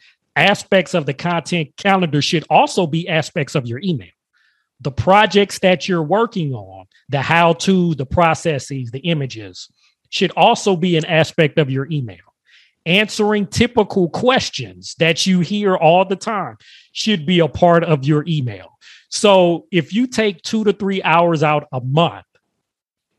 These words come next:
you should be able to craft an email and develop a layout that then each month you could spend two hours or less developing the content for the email that could be sent out. And you only have to send the email out once a month.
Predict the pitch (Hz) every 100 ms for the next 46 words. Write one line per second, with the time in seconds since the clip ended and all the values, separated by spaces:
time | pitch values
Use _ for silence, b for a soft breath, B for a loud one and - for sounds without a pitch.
0 | _ _ 123 175 233 - 196 175 b b
1 | - 190 185 143 131 - 185 190 190 185
2 | - 151 - 202 180 156 143 - 156 131
3 | 127 110 180 175 135 127 180 269 127 98
4 | - _ _ _ - 160 151 - 180 175
5 | 165 190 208 - 208 175 170 165 - 185
6 | 170 156 127 - 208 196 165 165 151 180
7 | 143 131 190 180 127 - - - _ _
8 | _ - 143 123 170 190 180 180 160 131
9 | 180 180 175 - 175 - 170 143 151 170
10 | 165 160 139 147 151 135 139 - 151 131
11 | 127 139 147 151 185 254 220 165 185 165
12 | - 175 160 143 170 160 147 131 143 139
13 | - b b - 147 131 - 110 117 87